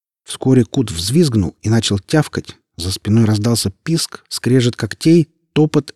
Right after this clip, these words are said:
и сразу хруст. Велес даже оборачиваться не стал. Тут уже минуты три пахло крысой, так что никаких сомнений касательно того,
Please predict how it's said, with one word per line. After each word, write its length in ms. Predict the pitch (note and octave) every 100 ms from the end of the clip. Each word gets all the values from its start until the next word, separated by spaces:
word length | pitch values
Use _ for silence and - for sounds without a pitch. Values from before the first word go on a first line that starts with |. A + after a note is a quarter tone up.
| -
и 60 | G#2
сразу 320 | - A#2 A2+
хруст. 440 | - F2 - - _ _ _ _ _ _ _ _ _ _ _
Велес 280 | - C#3 F#2+
даже 240 | G#2+ G2 F#2
оборачиваться 680 | F2 G2 F2+ - - - -
не 60 |
стал. 420 | - - - - - _ _ _
Тут 200 | - -
уже 160 | A2+ A#2
минуты 400 | B2 C3 A#2 A#2
три 240 | D3 D3
пахло 400 | - F2 - F#2+
крысой, 500 | - G#2+ G2 - F2 _ _ _
так 140 | - -
что 180 | -
никаких 480 | F#2+ G2 G#2 - A2+
сомнений 520 | - G2 A#2+ D3 B2
касательно 600 | G2 G#2+ - A2+ G#2+ G#2+
того, 360 | F#2+ A2 B2+